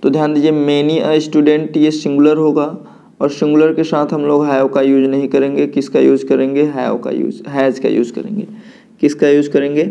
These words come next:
Has का यूज़ करेंगे। इस तरीके से यहाँ पे have नहीं होगा, क्या होगा? Has होगा। अगला देखेंगे हम लोग।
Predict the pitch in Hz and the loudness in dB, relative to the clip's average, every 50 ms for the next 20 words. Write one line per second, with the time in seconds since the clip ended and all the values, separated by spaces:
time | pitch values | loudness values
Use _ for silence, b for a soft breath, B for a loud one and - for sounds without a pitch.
0 | - - - - - - - - 156 135 131 127 123 - - - 131 135 135 135 | -6 -12 -18 -20 -20 -20 -12 -8 -4 -2 -2 -2 -2 -4 -8 -6 -4 -4 -6 -6
1 | - - 135 135 127 139 147 143 156 - - 151 139 139 135 131 143 139 - 143 | -4 -4 -4 -2 0 2 2 2 2 0 0 0 0 2 2 2 0 0 0 -2
2 | 135 135 123 120 - 147 147 147 143 143 127 127 131 131 135 139 139 135 123 131 | -2 -2 -2 -2 -2 -4 -4 -4 -4 -2 -2 0 0 0 -2 -2 -2 -4 -4 -6
3 | 131 131 131 131 131 139 135 123 139 156 196 - - B B B B B B B | -4 -2 0 0 0 0 0 -2 -2 -6 -8 -14 -18 B B B B B B B
4 | _ - - - 135 123 113 107 131 127 120 - 123 127 - - - - _ _ | _ -16 -8 -4 -2 -2 0 -2 -2 -4 -6 -6 -8 -10 -12 -18 -20 -20 _ _
5 | _ _ _ _ _ _ _ _ _ _ _ _ _ _ _ _ _ _ _ _ | _ _ _ _ _ _ _ _ _ _ _ _ _ _ _ _ _ _ _ _
6 | _ _ _ _ _ _ _ _ _ _ _ _ _ _ _ _ _ _ _ _ | _ _ _ _ _ _ _ _ _ _ _ _ _ _ _ _ _ _ _ _
7 | _ _ _ _ _ _ _ _ _ _ _ _ _ _ - - _ _ _ _ | _ _ _ _ _ _ _ _ _ _ _ _ _ _ -20 -20 _ _ _ _
8 | _ _ _ _ _ _ _ _ _ _ _ _ _ B B B B B B B | _ _ _ _ _ _ _ _ _ _ _ _ _ B B B B B B B
9 | B B B B B B B B B _ - 143 143 135 147 156 160 156 165 160 | B B B B B B B B B _ -4 -2 0 2 2 2 2 2 0 0
10 | 160 180 165 170 175 170 156 151 147 139 135 135 - - - | 0 -2 -2 0 0 0 0 0 0 0 0 0 -2 -8 -16